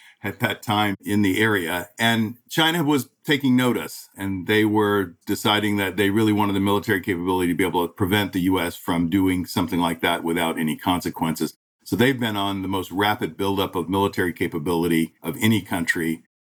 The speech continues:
over the last several decades. So their defense spending has increased pretty dramatically, such that they have a force that's now twelve times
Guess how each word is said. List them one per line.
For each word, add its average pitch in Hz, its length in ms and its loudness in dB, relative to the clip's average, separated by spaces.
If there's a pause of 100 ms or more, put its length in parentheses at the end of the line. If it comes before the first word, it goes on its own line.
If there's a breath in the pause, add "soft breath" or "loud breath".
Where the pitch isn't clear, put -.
(160)
over 92 180 0
the 85 120 2
last 85 400 -2
several 85 260 -2
decades. 80 500 -2
So 82 100 -2
their 90 180 2
defense 85 400 -2
spending 82 340 0
has 78 100 -2
increased - 600 -2
pretty 90 160 0
dramatically, 78 720 -2 (260)
such - 220 -2
that 90 100 -6
they 98 120 2
have 92 120 -2
a 85 80 -4
force 92 380 -2
that's - 180 -12
now 85 240 0
twelve 101 400 -2
times 92 720 -4